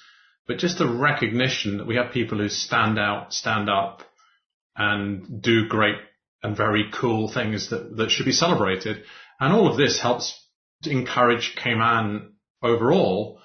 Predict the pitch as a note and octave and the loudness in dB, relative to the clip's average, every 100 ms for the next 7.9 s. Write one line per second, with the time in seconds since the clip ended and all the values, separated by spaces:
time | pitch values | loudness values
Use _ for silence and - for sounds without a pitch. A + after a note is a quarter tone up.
0 | _ _ _ _ _ _ - D#3+ D#3+ F#3 | _ _ _ _ _ _ -8 -2 2 2
1 | D3+ D3+ C#3 C3 - E3 E3 A2 F#2 F#2+ | 0 -2 0 -2 -2 -4 -2 -4 -4 -6
2 | - - A2+ A2+ - A#2 A2 A2+ - _ | -8 -6 -4 -4 -8 -2 -2 -2 -8 _
3 | _ - A#2 - B2 A#2+ B2 - C3+ C3+ | _ -4 -2 -2 -6 -4 -4 0 0 2
4 | C3 - - C3 C3 B2 A2+ A2+ G#2+ G#2+ | -2 -4 -4 -2 0 -2 -2 -2 0 -4
5 | - _ _ _ _ _ _ B2 A2+ A#2 | -8 _ _ _ _ _ _ -8 -4 0
6 | A2+ - A2 A2 A2+ - A#2+ A2 G2 F2+ | 0 0 0 0 -2 -2 -4 -2 -6 -6
7 | - - - A2+ A2+ A#2 C3 C#3+ - | -10 -14 -12 -6 -4 -2 0 0 -2